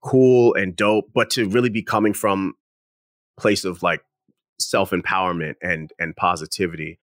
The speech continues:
And so that's the type of artist that I wanted to be as well. So a lot of the themes that, that come up for me in my own meditation practice and my study of these things, I was putting those same themes into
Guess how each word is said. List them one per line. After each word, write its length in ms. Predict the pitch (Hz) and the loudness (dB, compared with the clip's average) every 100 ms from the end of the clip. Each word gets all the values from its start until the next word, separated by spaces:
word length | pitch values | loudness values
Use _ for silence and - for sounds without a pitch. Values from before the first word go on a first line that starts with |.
| _ | _
And 140 | 139 | -2
so 140 | 151 120 | 0 2
that's 300 | 139 143 - | 0 -4 -2
the 100 | 131 | -2
type 260 | 131 117 | 0 -4
of 80 | 104 | -2
artist 300 | 104 110 101 | 0 0 0
that 100 | 101 | 0
I 140 | 98 | 0
wanted 320 | 95 90 82 - | -2 -6 -6 -10
to 100 | 78 | -10
be 200 | 80 76 | -8 -8
as 140 | - | -8
well. 420 | 76 73 71 65 | -4 -2 -2 -6
So 460 | - - 107 101 98 - _ _ _ _ _ _ | -4 2 4 4 0 -6 _ _ _ _ _ _
a 60 | 110 | 2
lot 240 | 107 120 | 4 2
of 100 | 127 | 0
the 80 | 104 | -2
themes 640 | - - - 139 135 123 104 | -4 -4 -2 0 0 0 0
that, 360 | 101 95 92 - _ _ _ _ _ _ _ _ | 0 0 -2 -6 _ _ _ _ _ _ _ _
that 200 | 98 - | -4 -2
come 200 | 117 104 | 0 2
up 160 | 113 - | 0 0
for 160 | 117 | 0
me 220 | 104 101 | 2 2
in 80 | 92 | 0
my 140 | 92 90 | 0 0
own 180 | 92 | -2
meditation 540 | 90 87 85 98 - 90 | -2 -2 -2 -4 -4 -6
practice 480 | 98 87 - 87 - | -4 -4 -4 -6 -4
and 100 | 80 | -2
my 160 | 78 | -4
study 500 | 73 - 117 123 120 | -4 -2 0 0 2
of 200 | 98 92 | 0 0
these 200 | 95 95 | -6 -6
things, 440 | - 92 87 87 - - - | -2 -2 -2 -6 -12 -14 -2
I 80 | 92 | 0
was 200 | 92 - _ _ _ _ _ | 0 -2 _ _ _ _ _
putting 320 | - 139 123 | -2 0 2
those 220 | 104 92 - | 2 0 -2
same 220 | 98 90 | -4 -4
themes 360 | - 92 87 | -2 -2 -2
into 640 | 85 85 - 92 87 80 | -6 -8 -4 -2 -2 -4